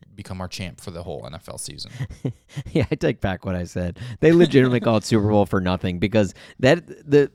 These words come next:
Speaker 2: the, and the N F L's championship game is named after a children's toy. <laughs>
Speaker 1: Yeah, they call it a Super Bowl because just a Chiefs owner thought it would be funny, I think.
Speaker 2: <laughs> Do you
Speaker 1: Carl
Speaker 2: think Josh Gordon shows up to the Super Bowl every year and is really disappointed?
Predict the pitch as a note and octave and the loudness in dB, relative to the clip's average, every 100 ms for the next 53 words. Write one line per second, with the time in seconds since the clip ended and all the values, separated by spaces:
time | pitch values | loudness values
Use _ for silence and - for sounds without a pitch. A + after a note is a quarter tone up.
0 | _ D3 - C#3+ A#2 A#2 B2+ C3 G3+ F3 | _ -2 0 0 4 4 4 0 0 0
1 | D#3 D3 - - C#3+ D3 D#3+ E3 C#3+ C#3 | 0 0 -2 -6 -2 -2 0 -2 0 -2
2 | G2+ G#2 G#2+ G2 F2 F#2+ G2 G2+ G2+ G2 | -2 -4 -2 -4 -6 -8 -6 -6 -4 -6
3 | - F#2 F2 - - G2 F#2 E2+ E2 - | -6 -8 -8 -10 -4 -4 -2 -8 -10 -12
4 | A2+ C#2 - _ - - B2 _ _ - | -10 -10 -12 _ -16 -14 -14 _ _ -18
5 | B2 A2+ C3+ D3 A#2 - C#3 G#2+ F#2 F2+ | -14 -10 -8 -8 -8 -10 -10 -10 -8 -6
6 | F2+ F2 F#2+ - G2 - F2+ - G2 F2+ | -6 -8 -8 -6 -6 -8 -10 -8 -10 -8
7 | - A#2 A#2 - G#2 A2 F#2 - F2+ F#2+ | -8 -8 -10 -8 -8 -6 -8 -10 -10 -8
8 | F2 F#2 F2+ G2 F#2+ D#2+ G2 F#2 F2+ D2+ | -10 -12 -10 -10 -10 -12 -18 -18 -16 -16
9 | C#2+ - - C#3+ - - G3+ C4+ - F#4 | -18 -16 -10 -10 -10 -14 -10 -10 -8 -10
10 | - F#4+ _ D4 - - - - - - | -8 -12 _ -20 -20 -20 -20 -20 -20 -20
11 | D3 D#3 A#2 G#2+ D3 C3+ - A2+ A2 A#2 | -12 -6 -2 -2 0 0 0 -2 -2 -4
12 | - _ - C#3 A#2+ B2+ - A#2+ A2 - | -12 _ -2 2 2 0 -2 -4 -4 -4
13 | A#2+ A2 G#2+ A2+ A#2 A#2 A2+ A2+ A2+ F#2+ | -2 -2 0 0 0 -2 -4 -4 -4 -6
14 | F2+ G2+ G2+ G2+ G2 - F2+ G2 G2+ G#2+ | -8 -4 -4 -4 -8 -10 -10 -8 -10 -12